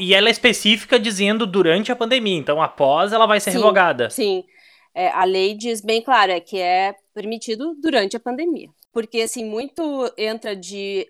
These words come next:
Speaker 2: orientação, eles falam teletriagem, né? O paciente entra em contato com o médico pra relatar o que ele tá sentindo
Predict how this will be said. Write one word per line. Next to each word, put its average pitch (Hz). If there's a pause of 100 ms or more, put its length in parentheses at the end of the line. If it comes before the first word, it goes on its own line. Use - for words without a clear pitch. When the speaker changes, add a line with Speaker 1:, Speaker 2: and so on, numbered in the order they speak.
Speaker 2:
orientação, 233
eles 208
falam 202
teletriagem, 214
né? 180
O 190
paciente 196
entra 214
em 240
contato 226
com 214
o 214
médico 196
pra 202
relatar 202
o 202
que 214
ele 208
tá 196
sentindo 220